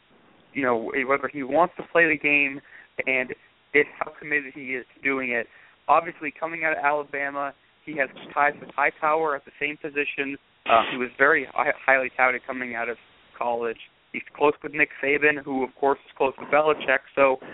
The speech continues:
with, I can see how the stars would align there, at least to see if the Patriots would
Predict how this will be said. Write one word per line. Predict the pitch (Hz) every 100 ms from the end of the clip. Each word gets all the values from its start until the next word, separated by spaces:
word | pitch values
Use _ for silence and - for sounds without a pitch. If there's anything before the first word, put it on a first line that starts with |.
| - - -
with, | 135 135 -
I | -
can | 160 170 -
see | 196
how | 190
the | 180 170
stars | 160 165 170
would | 156
align | 139 143 156
there, | 160 151
at | 139
least | 156
to | -
see | - 147
if |
the | -
Patriots | - 143 - 147
would | -